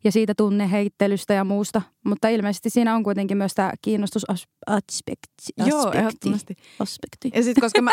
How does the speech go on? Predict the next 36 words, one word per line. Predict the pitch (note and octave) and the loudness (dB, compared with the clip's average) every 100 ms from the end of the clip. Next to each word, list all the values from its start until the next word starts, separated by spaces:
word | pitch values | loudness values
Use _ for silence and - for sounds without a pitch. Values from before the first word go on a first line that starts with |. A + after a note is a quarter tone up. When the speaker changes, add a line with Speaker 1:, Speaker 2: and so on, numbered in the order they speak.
| A3 | 4
Speaker 2:
mä | C4+ | 2
oon | D4 | 2
siis | C4 C4+ | -2 -8
silleen | C4+ A#3+ A3+ - | -4 -2 -2 0
yläasteesta | C4+ B3 A3 A3+ G#3+ - | 2 2 0 0 0 2
saakka | A3+ - G3+ | 0 2 0
ollut | G3 A3+ | 2 2
uupumusaltis, | A#3 F#3+ G3 F#3+ F#3+ A3+ B3 | 0 0 -2 0 0 0 0
mikä | A#3 G#3 | 0 0
on | G3+ | -2
siis | G#3+ G3+ | -2 -2
myöskin | G3+ G3+ F#3+ | -2 -2 -2
A | F3+ | 0
D | G3+ | 0
H | A#3 | 0
D-ihmisillä | B3 A#3+ A3+ A3+ A3 | 0 0 0 0 0
on | G#3+ | -2
yleisempää | F#3 A3+ G#3+ G#3 G3 F#3+ | 0 0 0 -2 -2 -2
myöskin | F#3 F#3 - - - | -2 -4 -6 -10 -6
uupumus | F#3+ F3+ F3+ F#3 F#3 | -4 -2 -2 -4 -4
monistakin | E3+ F3+ A#3 C4 | -6 -6 -8 -6
syistä, | G3+ G3 - A3 - - _ | -4 -4 -6 -10 -14 -20 _
niin | G#3 G#3 G3+ | -2 0 0
yläasteelta | A#3 A3 G#3 G#3+ G3+ | 0 2 0 -4 -2
saakka | A#3 G#3+ G#3 | -2 0 0
mulla | G#3+ G#3+ | 0 0
on | A3 | 0
ollut | G#3 | 0
uupumusoireita, | G#3 G3 F#3+ F#3+ F#3+ F#3+ F#3 E3+ | -2 -2 -4 -2 -2 -2 -2 -4
jotka | F3 E3 | -4 -6
on | E3+ | -4
sit | G#3 | -2
lopulta | G3+ F#3+ F#3 F3 | -2 -2 -2 -4
eskaloitunut | F#3+ F#3 F3 F3 E3 E3+ | -4 -2 -2 -4 -6 -4
niin, | E3+ F3 | -4 -6
että | - E3+ | -6 -8